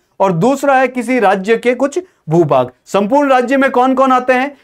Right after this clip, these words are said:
जैसे कि पूर्वोत्तर के राज्य, पूर्वोत्तर, भाई हमने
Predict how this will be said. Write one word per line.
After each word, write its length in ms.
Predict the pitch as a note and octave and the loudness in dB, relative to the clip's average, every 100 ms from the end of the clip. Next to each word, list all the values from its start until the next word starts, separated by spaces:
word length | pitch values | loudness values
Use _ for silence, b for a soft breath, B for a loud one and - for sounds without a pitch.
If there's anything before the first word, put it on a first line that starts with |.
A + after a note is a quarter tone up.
| b | b
जैसे 360 | D3+ G3+ G#3 B3 | 0 0 2 -2
कि 160 | B3 A#3+ | 0 -4
पूर्वोत्तर 800 | - G#3 A#3 C4 C4 C4 B3 G#3+ | -2 0 2 4 2 2 0 2
के 140 | G#3 | 2
राज्य, 380 | E3+ C#3 B2+ A#2+ _ _ _ | 0 0 -6 -10 _ _ _
पूर्वोत्तर, 520 | E3+ G#3 A3+ A3 A3+ | 0 2 0 2 0
भाई 1080 | C4 - _ _ _ _ _ _ _ - D#3 | 0 -10 _ _ _ _ _ _ _ -8 -4
हमने 320 | D#3+ F3 | -2 0